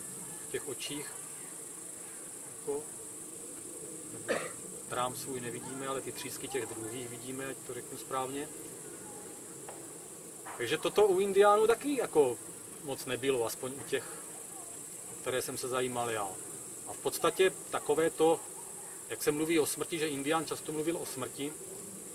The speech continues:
Jirka mě to párkrát naznačila, proč já furt někdy mluvím o té smrti, já nevím, ale nemluvili jako oni ani já třeba, nebo neuvažovali oni z toho důvodu, že by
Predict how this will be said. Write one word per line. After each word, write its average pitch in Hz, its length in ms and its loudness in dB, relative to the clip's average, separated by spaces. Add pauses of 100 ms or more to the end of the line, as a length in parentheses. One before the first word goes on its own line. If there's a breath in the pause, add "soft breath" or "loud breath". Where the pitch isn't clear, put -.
(1200)
Jirka 113 260 -4
mě 127 120 -2
to 131 120 -4
párkrát 135 440 4 (880)
naznačila, 120 460 0
proč - 260 -4
já 127 160 4
furt - 280 -6
někdy 131 220 -6
mluvím 127 340 -6
o 120 40 -6
té 139 160 0
smrti, - 360 -6
já 139 140 2
nevím, 123 280 -2
ale 139 200 2 (920)
nemluvili 165 640 6 (540)
jako 160 240 -4
oni 147 360 0
ani 165 220 0
já 135 220 4
třeba, 160 400 2
nebo 139 240 0
neuvažovali 143 720 4
oni 151 260 -2
z - 80 -4
toho 143 220 4
důvodu, 147 360 4
že 151 120 2
by 156 180 4